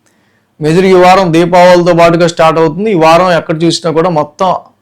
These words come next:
అంటే వారాంతానికి చూస్తే శుక్ర, శనివారాల్లో కూడా ఇక్కడ even మనకి దశమ స్థానంలో చంద్రుని యొక్క సంచారం ఉంది. అదే యాక్చువల్గా నీచ, నీచ చంద్రుడు అది కూడా. And ఆ రాశ్యాధిపతి కుజుడు కూడా మళ్ళీ భాగ్యంలోనే ఉన్నారు.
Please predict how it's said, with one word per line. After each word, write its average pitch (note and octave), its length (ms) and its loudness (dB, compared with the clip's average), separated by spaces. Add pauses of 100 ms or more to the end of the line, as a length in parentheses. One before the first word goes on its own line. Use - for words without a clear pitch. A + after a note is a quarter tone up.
(440)
అంటే D#3+ 420 0 (320)
వారాంతానికి F#3+ 680 0
చూస్తే E3 240 -4
శుక్ర, F#3+ 400 -4
శనివారాల్లో F3+ 640 0
కూడా E3+ 360 -2 (1000)
ఇక్కడ D#3 180 -4
even F3+ 340 0
మనకి E3 540 0
దశమ D3+ 200 -4
స్థానంలో F3 460 -2
చంద్రుని E3+ 220 -2
యొక్క E3 140 -6
సంచారం D3+ 400 -2
ఉంది. B2+ 120 -4
అదే D#3 180 -2 (260)
యాక్చువల్గా D#3 520 0
నీచ, D#3 460 -6
నీచ D#3+ 400 -4
చంద్రుడు C3 400 -6
అది C3 140 -4
కూడా. C#3 260 -4 (1900)
And E3+ 120 0
ఆ D#3+ 140 4
రాశ్యాధిపతి G3 580 2
కుజుడు G3 320 -4
కూడా G#3 200 2
మళ్ళీ G#3 220 0
భాగ్యంలోనే F#3 640 0
ఉన్నారు. D3+ 340 -6